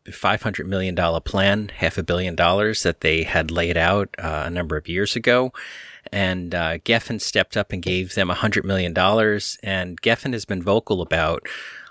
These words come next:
um, other very wealthy people in the New York City area not stepping up to, uh, match that money to get this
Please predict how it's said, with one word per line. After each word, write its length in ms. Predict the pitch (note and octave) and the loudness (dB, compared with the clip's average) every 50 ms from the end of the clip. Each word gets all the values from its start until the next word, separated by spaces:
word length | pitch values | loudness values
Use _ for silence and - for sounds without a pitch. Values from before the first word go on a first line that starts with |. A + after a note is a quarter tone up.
| _ - - | _ -8 -4
um, 680 | F2 F2+ E2+ E2+ E2+ E2 E2 E2 E2 E2+ E2+ - F#2 _ _ _ _ _ _ _ G2+ F#2 - _ _ _ _ | -2 -2 0 -2 -4 -6 -10 -12 -14 -16 -18 -20 -20 _ _ _ _ _ _ _ -20 -20 -20 _ _ _ _
other 340 | B2 C3+ C#3+ D3 B2+ A#2 G#2 | 2 4 4 6 4 2 2
very 320 | F#2+ G#2+ A2+ A2+ A2 G#2 | 2 4 4 4 4 2
wealthy 360 | G2+ G2+ G#2+ G#2+ - - G2+ | 2 2 2 2 0 -2 -6
people 440 | - - - B2 - - A2 G2+ G2 | -8 -2 -2 -2 -2 0 0 0 2
in 100 | F#2+ F#2+ | 0 -2
the 60 | F#2 | -4
New 120 | F2+ F#2 F#2+ | -4 -2 0
York 260 | F#2 F#2 F2 - - | 0 0 0 0 0
City 340 | - - G#2 F2+ F#2 - - | 0 0 0 0 -2 -4 -2
area 400 | - F#2+ G2 F#2 F#2 F2+ F2 E2+ | 0 2 2 2 2 2 0 0
not 280 | E2 F2+ F2+ F#2 F#2 - | 0 0 0 0 0 0
stepping 480 | - - - A2 F#2+ - - F2 E2+ F2 | -2 -2 2 0 0 2 0 -2 -2 0
up 220 | F2+ E2+ - _ | -2 -2 -2 _
to, 800 | - - - F#2 E2+ E2+ E2 E2 D#2+ D#2+ D#2+ D#2+ D#2 - F#2+ - - F2 | -6 -4 -2 -2 -2 -2 -2 -2 -2 -4 -4 -4 -6 -8 -12 -14 -6 -2
uh, 200 | E2+ D#2+ D#2 D#2 | 0 0 0 -2
match 560 | E2 E2+ F2 F2+ F#2 - - - - - - | -2 -2 0 0 0 0 0 -2 -4 -2 0
that 220 | - F2 D#2+ - | 0 0 0 0
money 380 | - F2 F#2 G2+ G#2 F2 D#2+ D#2 | -2 -2 0 0 0 0 -2 -4
to 160 | - - F2+ | -6 -8 -4
get 280 | D2+ E2+ E2+ - - - | 0 0 -2 -2 -2 -4
this 500 | F2 D#2 - - - - - - - | -2 -2 0 0 -2 -2 -2 -4 -6